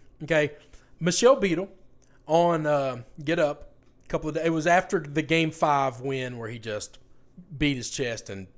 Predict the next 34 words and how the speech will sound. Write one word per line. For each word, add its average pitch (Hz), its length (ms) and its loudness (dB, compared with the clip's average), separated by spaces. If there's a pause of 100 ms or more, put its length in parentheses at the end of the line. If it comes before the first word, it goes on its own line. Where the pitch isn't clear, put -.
(280)
pulled 135 180 -2
his 104 80 -10
thing 113 300 -8
out 101 180 -8
and 104 100 -16
showed 120 220 -6
it 101 80 -14
to 107 80 -10
everybody 98 520 -10
and 87 220 -12 (280)
just - 320 -10
did 113 220 -10
things 107 240 -12
that 101 100 -16
nobody's 104 420 -8
ever 95 140 -14
seen 110 300 -14
before 85 380 -18 (360)
to 151 100 -2
win 113 220 -4
that 90 160 -12
game. 90 300 -6 (760)
Um, 160 480 2 (680)
came 220 280 6
on 180 320 6 (100)
and 165 160 0
she 190 160 -4
made 220 260 4
it 196 220 0
clear 180 580 2
there 269 180 8
is 214 100 4
a 190 80 6
divide 127 680 0